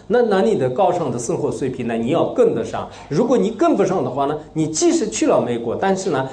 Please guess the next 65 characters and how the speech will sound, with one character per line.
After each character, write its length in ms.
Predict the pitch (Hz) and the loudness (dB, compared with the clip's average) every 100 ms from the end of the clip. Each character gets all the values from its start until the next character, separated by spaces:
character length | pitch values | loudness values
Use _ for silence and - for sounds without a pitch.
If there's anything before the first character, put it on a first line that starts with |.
| - | -6
你 120 | 139 | -4
还 200 | - 123 | -2 -2
是 200 | 117 240 | -2 -4
是 180 | 214 131 | -4 -6
这 140 | - 101 | -6 -10
个， 300 | 98 90 90 - - | -10 -12 -12 -18 -20
呃， 360 | - 95 90 92 | -8 -4 -4 -4
就 120 | - 123 | -6 -4
是 80 | |
你 160 | 123 113 | -4 -2
的 120 | 139 | -2
这 120 | 143 | -2
个 100 | 117 | -2
目 220 | 120 151 170 | -2 0 2
标 200 | 117 104 | 0 0
呢， 160 | 110 | -4
就 100 | - | -8
是 80 | - | -10
不 160 | - 123 | -4 -2
能 180 | 104 | -2
完 180 | 95 107 | -4 -6
成。 120 | - - - - | -10 -14 -16 -16
所 260 | - 151 | 0 2
以 220 | - 120 - | 2 0 -4
密 100 | 180 | -4
乘 200 | 175 165 | -2 -2
戒 160 | 165 175 | 0 0
律 160 | - | -2
就 120 | - 95 | -6 -12
是 60 | |
非 160 | - 165 | -6 -6
常 220 | 165 - | -6 -8
重 180 | 127 107 | -8 -8
要 240 | 92 87 - - | -8 -10 -14 -8
啊， 180 | - 196 | -4 -2
大 80 | 135 | 0
家 220 | 131 135 - - - - | 2 2 0 -4 -18 -10
就 140 | 110 | -6
光 220 | 113 180 | 0 0
是 180 | 180 190 | 0 -2
有 120 | 113 | -2
个 120 | 139 | -4
观 220 | 143 170 170 | -4 -2 -2
点 180 | 135 113 | -4 -6
呢， 120 | 147 | -8
就 80 | 117 | -12
是 80 | 101 | -14
还 180 | - 113 | -10 -10
是 100 | - | -8
不 200 | 139 160 | -6 -6
行 260 | - 98 | -6 -10
的， 80 | 92 | -14
就 120 | 90 92 | -16 -14
是 100 | 95 | -10
一 120 | 117 | -4
定 140 | 180 | -2
要 180 | - - - - | 0 -2 -8 -16
受 300 | - 262 233 | -6 -2 0
持 140 | 107 | -2
这 100 | 104 104 | -8 -10
个 100 | 98 | -8
密 140 | 113 | -8
乘 240 | - 104 | -6 -8
戒 200 | 98 110 | -8 -8
律， 180 | 92 82 | -8 -10